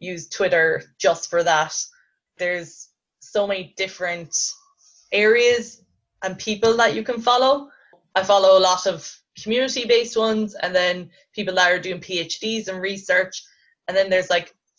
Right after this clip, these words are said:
Flower Hour on a Sunday, and that's really nice, really positive. So far, I've had a very positive experience with Twitter and using that.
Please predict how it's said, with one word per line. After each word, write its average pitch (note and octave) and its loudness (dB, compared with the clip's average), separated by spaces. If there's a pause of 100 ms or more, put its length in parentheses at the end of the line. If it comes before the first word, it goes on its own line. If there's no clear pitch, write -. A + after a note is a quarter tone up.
(140)
Flower A3 4
Hour D#3+ 0
on E3+ -6
a D#3+ -6
Sunday, E3+ -2 (260)
and F#3 -4
that's F#3 0
really F#3+ -6
nice, F#3 -2
really G3 -8
positive. F#3 -4
So G3 -4
far, G#3 2
I've G3 2
had G3+ 0
a F3 -8
very F#3 2
positive F3+ -4
experience E3+ -8 (520)
with F3 -4 (240)
Twitter E3+ -4
and F3 -8
using E3 -10
that. D#3 -6